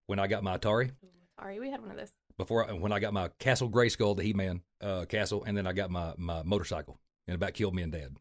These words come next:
Speaker 2: Ooh.
Speaker 1: Also a story for the, uh, Father's Day podcast.
Speaker 2: <laughs>
Speaker 1: But
Speaker 2: Well, that's the thing, like, Christmases and stuff that I remember, too, is even when I thought it was Santa, you know, now looking
Speaker 1: Yeah.
Speaker 2: back or something, um, Mom has always, and she's still to this day, like, you see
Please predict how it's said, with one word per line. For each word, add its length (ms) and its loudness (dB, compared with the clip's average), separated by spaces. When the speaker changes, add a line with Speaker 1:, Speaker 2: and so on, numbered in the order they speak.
Speaker 2:
Ooh. 260 -20
Speaker 1:
Also 240 2
a 40 -2
story 240 -2
for 120 -8
the, 220 -6
uh, 40 -6
Father's 180 -6
Day 80 -2
podcast. 440 -8
Speaker 2:
<laughs> 40 0
Speaker 1:
But 40 2
Speaker 2:
Well, 100 6
that's 220 6
the 80 2
thing, 200 0
like, 200 -2
Christmases 580 -4
and 180 -6
stuff 300 -2
that 160 0
I 100 6
remember, 400 -2
too, 380 -4
is 420 -2
even 240 2
when 100 2
I 80 2
thought 200 2
it 60 -4
was 120 -2
Santa, 420 -2
you 120 -4
know, 120 0
now 240 2
looking 200 -2
Speaker 1:
Yeah. 40 -2
Speaker 2:
back 240 2
or 120 -2
something, 500 -6
um, 420 4
Mom 420 2
has 160 -4
always, 360 2
and 140 -2
she's 160 -6
still 220 -4
to 160 -4
this 160 -6
day, 280 -4
like, 280 -6
you 140 -6
see 560 -2